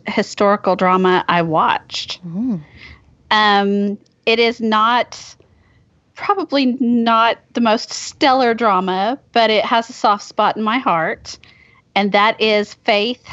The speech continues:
Speaker 1: also known as The Great
Speaker 2: <gasps>
Speaker 1: Doctor.
Speaker 2: <laughs> I totally forgot that 'cause I was looking through my list today of things that I've watched in historicals. I must have skimmed past that. <laughs>
Speaker 1: So,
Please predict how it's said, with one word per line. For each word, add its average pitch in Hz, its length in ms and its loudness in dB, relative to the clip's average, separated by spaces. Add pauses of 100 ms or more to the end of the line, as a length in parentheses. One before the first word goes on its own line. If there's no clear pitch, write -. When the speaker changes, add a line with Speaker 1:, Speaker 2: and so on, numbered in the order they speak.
(320)
Speaker 1:
also 208 260 -2
known 190 220 0
as 190 160 -2
The 202 80 -6
Great 190 200 0
Speaker 2:
<gasps> - 80 -2
Speaker 1:
Doctor. 180 540 -2 (140)
Speaker 2:
<laughs> - 120 -10
I 381 800 -4
totally 415 400 -2
forgot 285 500 0
that 262 120 -2
'cause 247 160 -8
I 247 40 0
was 220 160 -4
looking 247 280 -2
through 247 160 -4
my 196 140 0
list 170 340 -6
today 156 360 -2
of 160 100 -6
things 180 300 -6
that 175 100 -4
I've 160 160 -6
watched 160 460 -2
in 160 100 -14
historicals. 165 680 -10
I 175 460 -6 (440)
must 190 240 -8
have 185 100 -10
skimmed 185 320 -8
past 175 300 -6
that. - 240 -2
<laughs> - 520 -12 (260)
Speaker 1:
So, 285 760 2